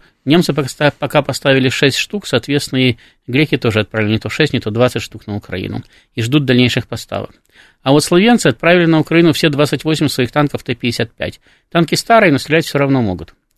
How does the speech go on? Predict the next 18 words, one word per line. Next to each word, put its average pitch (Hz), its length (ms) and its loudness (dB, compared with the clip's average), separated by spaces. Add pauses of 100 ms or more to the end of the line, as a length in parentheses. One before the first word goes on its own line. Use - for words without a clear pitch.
(420)
Значит, 117 640 -2 (180)
э, 120 540 4 (420)
взамен 160 760 2
им 156 200 2
поставили 156 720 0
там 139 180 -2
что-то 139 220 -4
порядка 143 380 -2
десяти 135 380 -2
грузовиков, 143 760 -2 (540)
значит, 120 640 -4
и 147 520 2 (280)
что-то 139 220 -6
ещё 123 240 2
такое 107 380 -4
же, 107 140 -10
там, 104 440 -10 (160)
ну, 123 280 -4